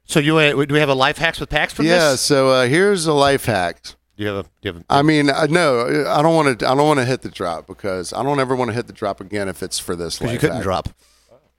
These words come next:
Speaker 2: Exactly. So, uh, a couple weeks ago or a couple months ago, I had a life hacks with PAX, and it was,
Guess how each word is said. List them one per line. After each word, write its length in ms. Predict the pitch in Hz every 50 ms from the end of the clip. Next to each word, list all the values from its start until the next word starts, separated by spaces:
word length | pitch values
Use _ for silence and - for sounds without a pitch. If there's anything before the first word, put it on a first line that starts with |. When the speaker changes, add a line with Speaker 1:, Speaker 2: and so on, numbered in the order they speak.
| _ _ _ _ _ _ _ _ _ -
Speaker 2:
Exactly. 600 | - 110 104 110 117 107 101 - - 92 78 73 - _ _ _ _ _ _ _
So, 760 | - - 160 147 147 143 143 139 135 131 131 127 127 127 123
uh, 20 | 127
a 40 | 123
couple 240 | - 190 185 -
weeks 260 | - 143 143 - - -
ago 300 | 127 139 135 139 143 147
or 100 | 143 131
a 60 | 123
couple 200 | - 139 120 120
months 280 | 117 113 117 113 - -
ago, 300 | 110 101 104 107 107 110
I 100 | 120 120
had 140 | 123 120 113
a 40 | 110
life 260 | 110 110 110 113 -
hacks 280 | - 120 117 110 - -
with 140 | - 107 -
PAX, 540 | - 123 123 139 151 101 - - - - - _ _ _ _ _ _ -
and 120 | 127 131 143
it 100 | 139 135
was, 440 | 139 131 131 123 123 117 104 98